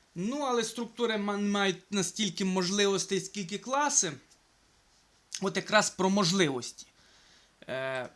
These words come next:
сьоме. Структури не підтримують успадкування. І оцей принцип успадкування відкидає дуже багато можливостей насправді, е, які доступні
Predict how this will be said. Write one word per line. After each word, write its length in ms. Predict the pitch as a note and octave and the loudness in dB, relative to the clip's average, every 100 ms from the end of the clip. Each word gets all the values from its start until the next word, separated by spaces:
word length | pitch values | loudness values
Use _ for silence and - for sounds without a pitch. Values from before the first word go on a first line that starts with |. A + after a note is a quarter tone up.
| _ _ - | _ _ -10
сьоме. 520 | - - D#3+ B2+ A2+ - _ _ - - _ _ _ _ _ _ - | -4 0 0 0 -8 -18 _ _ -20 -20 _ _ _ _ _ _ -16
Структури 640 | - A3+ A3 - C#4+ D#4 | -8 -6 -6 -4 0 2
не 120 | C4+ A#3 | 2 0
підтримують 680 | G3 E3 G3+ A3 A3 G#3 | -2 -4 -2 0 0 -4
успадкування. 800 | G3 - F#3+ - F3+ C#3+ C3 B2 - - | -6 -6 -8 -6 -6 -4 -6 -12 -16 -8
І 280 | F#3+ F3+ | -4 -2
оцей 500 | E3 F3 E3 G#3+ G3 | -2 -6 -4 0 2
принцип 520 | F3 F#3+ G3 F#3 F3 F#3 | 0 -2 -2 -2 -8 -10
успадкування 680 | E3+ F3+ E3+ A3 A#3 G#3 | -8 -8 -6 0 0 0
відкидає 480 | F3+ E3+ G3+ F#3+ F#3+ | -4 -6 -2 2 2
дуже 380 | D#3 E3+ A3 F3 | 2 -2 0 0
багато 380 | D3+ D#3+ F3 F3 | 4 4 4 0
можливостей 680 | D3+ D#3+ C4+ C4 B3+ A#3 | -2 0 0 0 -2 -2
насправді, 760 | G#3+ F#3 - G#3+ G3 E3+ F3+ E3+ - - - - - - - - _ _ _ _ _ _ | -2 -2 2 2 2 0 -4 -6 -14 -20 -20 -20 -20 -20 -20 -20 _ _ _ _ _ _
е, 720 | - D3+ D#3 D#3+ D#3+ D#3 D#3 D#3+ | -8 -4 0 2 2 2 0 -2
які 300 | E3 - G3+ | -2 -2 -2
доступні 720 | E3+ F#3 - A#3+ - F#3 | 2 2 2 0 2 2